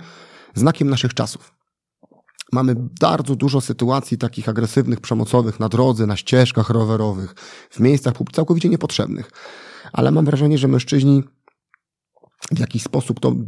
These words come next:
głównie dotyczy mężczyzn, czasami muszą się klepać po, po klacie i pokazać: "Jestem gorylem".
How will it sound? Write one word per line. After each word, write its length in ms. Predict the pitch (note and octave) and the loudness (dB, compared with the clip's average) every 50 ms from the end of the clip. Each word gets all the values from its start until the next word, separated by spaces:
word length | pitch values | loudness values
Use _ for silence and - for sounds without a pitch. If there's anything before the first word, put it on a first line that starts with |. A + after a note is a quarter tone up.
| B2+ - - | -10 -6 -2
głównie 220 | - C3 B2 B2+ | 0 2 4 2
dotyczy 260 | G#2+ - - - - A#2 | 2 0 -2 0 2 2
mężczyzn, 380 | A#2 A#2 A#2+ - - A#2+ - - | 4 2 2 0 -4 -8 -8 -8
czasami 300 | - A2 - A#2+ A#2+ B2 | -8 -4 0 2 2 4
muszą 380 | A#2 A#2 D3 D3 - - A2 G#2+ | 4 4 4 4 2 0 -6 -8
się 240 | - G2 G#2+ - - - _ _ | -6 -6 -8 -8 -10 -14 _ _
klepać 420 | - - A#2+ A#2 - B2 B2 - - | -6 -4 -4 -4 -4 -8 -10 -10 -10
po, 180 | - G#2 A2 - | -6 -6 -6 -4
po 140 | - G#2+ - | -6 -8 -6
klacie 320 | - A2 A2 A2 - G2+ | -4 -4 -4 -4 -6 -8
i 40 | - | -8
pokazać: 360 | - G2 - A2 G#2+ G#2 - | -8 -6 -6 -6 -6 -4 -6
"Jestem 240 | G#2+ - - G#2+ A2 | -6 -4 -2 -2 0
gorylem". 360 | G#2 A#2+ C3 B2+ C3 A2+ G2+ | 2 2 2 2 2 -2 -6